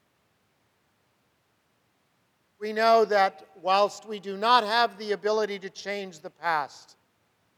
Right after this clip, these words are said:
we can change the future. We know that whilst we cannot bring the dead back to life, we can ensure their memories live on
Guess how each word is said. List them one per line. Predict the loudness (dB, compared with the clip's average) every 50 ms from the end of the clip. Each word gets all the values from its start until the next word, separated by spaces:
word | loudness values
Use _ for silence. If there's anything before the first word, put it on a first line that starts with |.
| _ _ _
we | -10 -8 -6 -6 -6 -8 -10
can | _ _ -14 -14 -14 -14
change | -16 -18 -16 -14 -14 -14 -14 -16 -16 -18 -20 -20
the | -18 -18 -18
future. | -18 _ -20 -20 -20 _ -20 -20 -20 -20 _ _ _ _ _ _ _ _ _ _ _ _ _ _ _ _ _ _ _ _ _ _ _ _ _ _ _ _ _ _ _ _ _ _ _ _
We | -8
know | -2 2 2 4 6
that | 6 6 4 4 4
whilst | 4 6 6 6 4 2 -2 -12
we | -10 -10 -10
cannot | -10 -10 -12 -10 -10 -6 0 2 2 2 2 0 -4
bring | -2 -2 -2 -2 -6 -6
the | -6 -4
dead | 0 0 0 0 0 0
back | 2 4 4 4 4 0 -6 -12
to | -8 -6
life, | -4 -2 -2 -2 -4 -6 -8 -14 _ _ _ _ _ _ _ _ _ _ _ _ _ _ _ _ _ _ _ _ _ _
we | -16 -14
can | -8 -8 -6 -6
ensure | -6 -8 -10 -10 -8 -2 0 2 4 4 2
their | 2 -2 -4 -4 -4
memories | -4 -4 -4 -4 -2 -2 -2 -2 -2 -6 -8 -12
live | -8 -6 -6 -4 -4
on | -2 0 0 0 0 0 -2 -4 -10